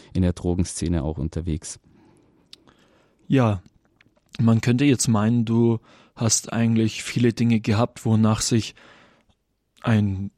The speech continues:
Speaker 2: Jugendlicher heute sehnt. Du warst cool, du warst angesehen und du hast auch jetzt, äh, genügend, genügend Geld, zur Verfügung gehabt, ja, und so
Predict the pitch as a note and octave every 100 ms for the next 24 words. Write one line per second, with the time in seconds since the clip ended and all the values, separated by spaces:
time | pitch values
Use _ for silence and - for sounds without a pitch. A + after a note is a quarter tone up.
0 | - G#2 B2 C3 A2+ A2+ G#2+ G#2+ - G#2+
1 | - A2 G#2+ G#2 G#2 - - C3+ A#2+ A2+
2 | A2 G#2 - A#2+ B2 A#2+ A2 A#2+ C3 B2+
3 | - - _ A2+ G#2 G#2 G#2 G2+ A2+ A2
4 | - - - - - _ _ _ _ -
5 | A2+ A2+ - - - A#2 A2 A2 G#2 A2
6 | B2+ D3 C#3 G#2+ - - - A2+ C3 C3+
7 | G#2+ G#2+ A#2 D3 - - - - - B2+
8 | - A#2+ D3 C#3 C#3 C3+ C3 C3 - A2
9 | A#2+ A#2 G#2+ - - A#2 A2+